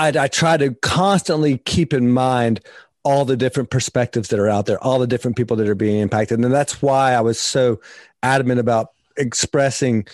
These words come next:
the specific needs of my family and the specific challenges that we have. Because, you know, so many times when you see somebody push back or you, you, you see somebody who disagrees with your opinion, well, you just make all these assumptions. And I wanted to make sure that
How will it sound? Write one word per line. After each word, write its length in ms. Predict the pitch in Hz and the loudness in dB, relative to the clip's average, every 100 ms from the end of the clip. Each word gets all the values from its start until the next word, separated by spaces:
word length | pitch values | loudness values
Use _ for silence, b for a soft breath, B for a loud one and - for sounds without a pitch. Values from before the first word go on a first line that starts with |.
| B B B | B B B
the 140 | 131 - | -2 -2
specific 480 | - 165 - 180 147 | -2 -4 -2 -2 0
needs 280 | 147 139 | 0 0
of 100 | 123 | -2
my 260 | 135 131 127 | 0 0 0
family 480 | - 131 131 120 110 | -2 0 2 2 2
and 140 | 110 | 0
the 80 | 110 | 0
specific 540 | - - 127 120 110 | -2 -6 -4 -4 -6
challenges 500 | - 131 127 123 110 104 | -2 0 0 0 -2 -2
that 140 | 101 | -2
we 160 | 113 98 | -2 -2
have. 640 | 85 - 131 117 71 - B B - | -4 -2 0 0 -6 -12 B B -6
Because, 340 | 165 208 156 B B B B | -2 0 0 B B B B
you 140 | - 170 | -2 2
know, 100 | 156 | 2
so 220 | - 202 | 2 2
many 160 | 180 147 | 2 2
times 300 | 156 151 147 | 2 2 0
when 100 | 139 | 0
you 80 | |
see 160 | 120 151 | 0 0
somebody 400 | - 135 127 117 | 0 2 2 0
push 340 | - 151 143 | 0 -2 -2
back 480 | 120 117 120 120 - | -2 0 2 0 0
or 40 | 117 | 0
you, 180 | 110 | 0
you, 220 | 123 131 - | 0 -2 0
you 140 | 127 | -2
see 240 | - - 123 | -2 -2 -2
somebody 420 | 131 117 117 107 | 0 0 2 0
who 180 | 104 113 | 0 -2
disagrees 600 | 107 135 - 113 123 117 | 0 -2 -2 -2 -2 -2
with 140 | 117 | -2
your 100 | 120 | -2
opinion, 400 | 107 - 123 113 | -2 0 0 2
well, 160 | 117 110 | 2 0
you 160 | 101 120 | 0 -2
just 240 | 117 - B B - | -2 -6 B B -4
make 320 | 131 139 135 | 0 0 0
all 160 | 123 120 | 0 0
these 200 | 120 104 | 0 0
assumptions. 920 | 101 - 143 107 110 - 69 - - B B 135 | -2 -2 -2 -2 -2 -4 -4 -10 -14 B B -2
And 80 | |
I 60 | 131 | 0
wanted 240 | 147 139 | 0 2
to 40 | 135 | 0
make 140 | 131 | 0
sure 200 | - 139 | -2 0
that 200 | 117 120 | 0 -2